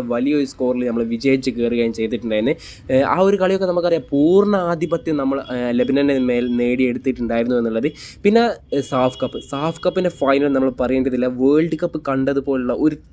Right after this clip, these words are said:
ത്രില്ലർ മാച്ച് തന്നെയായിരുന്നു സാഫ് കപ്പിൻ്റെ ഫൈനൽ. ഒരു ഇന്ത്യൻ ഫുട്ബോൾ ഫാൻ എന്ന നിലയ്ക്ക്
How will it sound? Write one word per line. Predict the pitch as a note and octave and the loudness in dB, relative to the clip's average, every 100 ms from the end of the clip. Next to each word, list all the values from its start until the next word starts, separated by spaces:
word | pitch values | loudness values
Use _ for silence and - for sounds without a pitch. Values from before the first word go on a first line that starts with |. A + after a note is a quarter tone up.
| - | -2
ത്രില്ലർ | F#3+ G3 G#3+ G#3+ G3+ E3 | 0 2 2 2 2 0
മാച്ച് | D3 C3+ C3+ C#3 | 2 0 -2 -4
തന്നെയായിരുന്നു | C3+ B2 B2 A#2 A#2 | -2 0 0 0 -2
സാഫ് | A#2 A#2+ A#2+ - | -2 -2 -2 -4
കപ്പിൻ്റെ | B2 B2 | -4 -4
ഫൈനൽ. | A#2+ A2+ A2+ C#3 - - | -2 -2 0 -2 -6 0
ഒരു | C#3 C3 | 2 4
ഇന്ത്യൻ | B2 C3+ D#3 | 4 2 2
ഫുട്ബോൾ | C#3 C#3 C#3 | 0 -2 -2
ഫാൻ | C#3 C3+ C#3 E3 | 0 0 2 2
എന്ന | D3+ | 0
നിലയ്ക്ക് | C#3 B2+ A2+ | 0 -2 -4